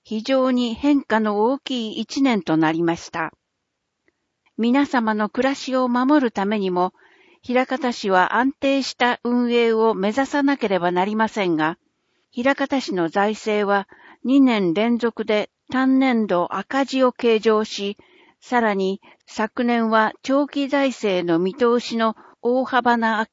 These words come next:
化を急遽公表するなど、先行き不透明な状況に陥っています。私たち自由民主党・無所属の会は、国とのパイプや知見、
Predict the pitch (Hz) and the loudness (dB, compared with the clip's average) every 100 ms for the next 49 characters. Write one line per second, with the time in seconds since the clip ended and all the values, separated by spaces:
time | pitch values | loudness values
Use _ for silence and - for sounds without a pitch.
0 | - 214 208 208 - - 285 277 240 214 | -8 -2 0 -2 -6 -8 -4 -4 -4 -2
1 | 202 - 277 285 262 262 254 - 262 247 | -2 -4 -2 -2 -2 -4 -4 -4 -4 -2
2 | 233 170 170 165 - _ _ _ _ 214 | 0 0 0 -4 -6 _ _ _ _ -6
3 | 226 - 269 269 - 254 240 - 302 285 | -6 -6 -4 -4 -4 -4 -4 -2 0 2
4 | 240 202 180 175 170 240 262 - 247 240 | 2 2 2 0 2 2 2 0 0 0
5 | 233 190 202 - 277 269 _ - 160 151 | 0 -2 -4 -4 -4 -4 _ -6 -2 0
6 | 139 196 - - _ _ _ _ _ _ | -2 -4 -8 -20 _ _ _ _ _ _
7 | _ _ _ - 226 262 262 262 - 208 | _ _ _ -8 -4 -4 -2 -4 -2 -4
8 | - 196 185 - 240 277 269 190 190 233 | -2 -6 -8 -4 -2 0 0 0 0 0
9 | 220 - 220 202 196 185 - 220 302 294 | -4 -6 -2 0 0 -4 -4 -2 0 0
10 | 240 208 175 170 208 185 170 170 - _ | 0 0 -2 0 -2 0 0 -2 -4 _
11 | _ _ _ - 254 294 277 277 247 180 | _ _ _ -4 2 2 2 0 2 0
12 | - 208 226 - 226 214 196 - - - | -2 -4 -6 -4 -2 0 -2 -6 -12 -4
13 | 196 196 175 | -2 0 -2